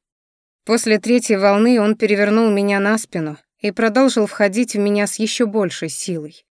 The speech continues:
Оргазм стал беспрерывным. Я уже не чувствовала обычный кайф. Я находилась под ним. Не могла и не хотела выныривать из-под него. Меня накрывали волны.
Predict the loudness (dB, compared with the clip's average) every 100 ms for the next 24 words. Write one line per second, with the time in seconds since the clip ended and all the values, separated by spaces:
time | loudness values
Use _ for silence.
0 | _ _ _ _ -2 0 2 2 2 2
1 | -2 -4 0 2 2 0 -6 -6 -4 -2
2 | -2 -4 -8 -12 _ _ _ _ _ -6
3 | 0 2 4 4 4 2 2 0 0 0
4 | 2 0 -2 -4 -6 -6 -6 -8 -8 -16
5 | _ _ _ _ -2 2 2 2 2 0
6 | 0 -2 -6 -8 -8 -4 -4 -6 -10 _
7 | _ _ _ -4 0 2 2 2 2 0
8 | -2 -4 0 0 2 2 2 2 0 -4
9 | -8 -8 -8 -6 -6 -8 -12 -16 _ _
10 | _ _ _ -4 0 2 2 0 -2 -2
11 | 0 0 -2 -2 -4 -6 -12